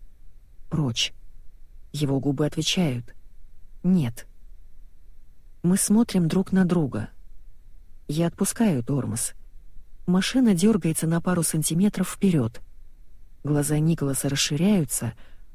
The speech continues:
но с места он не двигается, заявляет, что я блефую. Не очень умно. Жму на клаксон, но он даже внимания не обращает, опустив руку на капот машины,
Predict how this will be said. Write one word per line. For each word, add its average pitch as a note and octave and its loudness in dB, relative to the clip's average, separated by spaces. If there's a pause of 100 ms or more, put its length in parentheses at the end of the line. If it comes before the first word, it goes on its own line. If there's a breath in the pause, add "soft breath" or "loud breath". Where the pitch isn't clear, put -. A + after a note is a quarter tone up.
но C3 -2
с - -2
места F3 2
он B2+ 2
не E3 4
двигается, D#3 0 (380)
заявляет, C#3+ 2
что - 0
я D#3 4
блефую. D#3 2 (680)
Не C4 4
очень E3 4
умно. G#2 0 (920)
Жму E3 6
на C3 2
клаксон, G#3+ 4 (420 soft breath)
но D3 2
он C#3 2
даже C3+ 2
внимания F#3 4
не A#2+ 2
обращает, B2+ 0 (420)
опустив D#3+ 0
руку E3+ 2
на C#3+ 2
капот D#3 0
машины, D3 2